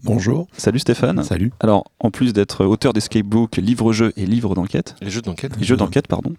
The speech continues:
Speaker 2: tu es aussi un auditeur du podcast.
Speaker 1: Eh oui.
Speaker 2: Ça fait longtemps que tu nous,
Speaker 3: Comme quoi, ça mène à
Speaker 2: tu
Speaker 3: tout.
Speaker 2: nous suis.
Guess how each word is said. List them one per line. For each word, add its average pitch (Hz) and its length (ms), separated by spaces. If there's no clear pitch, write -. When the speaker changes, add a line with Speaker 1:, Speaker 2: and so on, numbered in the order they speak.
Speaker 2:
tu - 140
es - 20
aussi 120 340
un 95 220
auditeur 165 340
du 170 280
podcast. - 580
Speaker 1:
Eh 127 160
oui. 143 180
Speaker 2:
Ça - 140
fait - 100
longtemps 302 180
que 277 100
tu 147 100
nous, 120 340
Speaker 3:
Comme 110 140
quoi, 180 100
ça - 80
mène 135 180
à 127 40
Speaker 2:
tu - 80
Speaker 3:
tout. 123 60
Speaker 2:
nous 123 80
suis. - 200